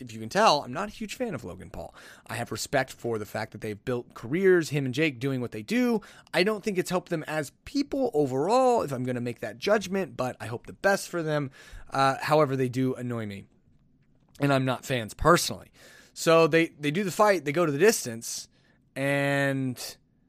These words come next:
I didn't realize that in an exhibition boxing match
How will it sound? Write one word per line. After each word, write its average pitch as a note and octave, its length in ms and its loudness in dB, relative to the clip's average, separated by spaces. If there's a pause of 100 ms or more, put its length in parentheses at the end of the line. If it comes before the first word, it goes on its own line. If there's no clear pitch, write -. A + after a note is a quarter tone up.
(920)
I G3 140 4
didn't G3 280 2
realize C#3 460 0
that A#2+ 140 -4 (120)
in C3+ 180 -4
an - 60 -14 (140)
exhibition D#3 600 -2
boxing C#3 380 -6
match F2+ 280 -16